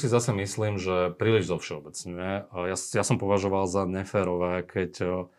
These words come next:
kritizoval Richarda Sulíka za pád vlády Ivety Radičovej s argumentom, že aj vďaka tomu došlo k vražde Jana a Martiny. To nie je fér. Nehovoriac o tom, však vieme, ako Igor Matovič vtedy hlasoval.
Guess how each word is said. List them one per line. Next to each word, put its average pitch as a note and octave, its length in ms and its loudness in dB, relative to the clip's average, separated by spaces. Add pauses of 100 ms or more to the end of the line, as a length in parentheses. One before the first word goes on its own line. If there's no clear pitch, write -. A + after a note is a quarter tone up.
(880)
kritizoval F2+ 640 0
Richarda F#2 400 -4
Sulíka F2+ 640 -4
za F#2+ 320 -2 (400)
pád F#2 640 -4
vlády F#2 480 -2
Ivety F2+ 240 -4
Radičovej F2+ 560 -2
s - 80 -8
argumentom, F#2 720 -4
že F2+ 240 -2 (160)
aj G#2+ 240 6
vďaka F#2 320 0
tomu G2 400 -4
došlo F#2 400 -4
k F2 80 -12
vražde F2 320 -6
Jana F2+ 200 -4
a E2+ 40 -4
Martiny. E2 320 -8
To G#2 160 0
nie G2 160 2
je E2+ 80 -10
fér. E2+ 200 -6 (360)
Nehovoriac G2 240 0
o E2+ 80 -6
tom, F#2+ 80 -2
však F#2+ 240 -6
vieme, F#2+ 240 4
ako F#2+ 160 0
Igor G2 240 4
Matovič E2+ 400 -4
vtedy F2 160 -2
hlasoval. E2 560 -8